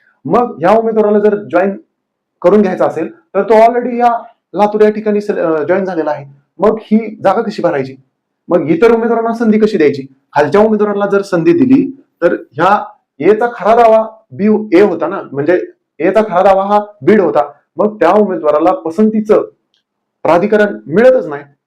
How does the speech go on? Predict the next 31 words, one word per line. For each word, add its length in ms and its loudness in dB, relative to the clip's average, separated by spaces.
त्याचा 220 0
दावा 520 2
किंवा 160 0
त्याची 240 -4
मार्क्स 480 -4
त्या 100 0
पटीत 340 0
जरी 140 4
असली 300 -2
तरी 320 -4
त्याला 200 2
समाधान 340 0
हे 380 2
लातूर 300 0
या 100 4
ठिकाणीच 320 -2
मानावं 260 2
लागतंय. 240 -4
मग 180 2
ही 100 -6
वेटिंग 300 -2
लिस्ट 180 -8
लावायची 340 2
कशी? 220 -14
ह्याच्यापेक्षा 480 0
अजून 220 0
काही 180 0
किचकट 260 -2
गोष्टी 260 -2
होऊ 120 -4
शकतात. 240 -8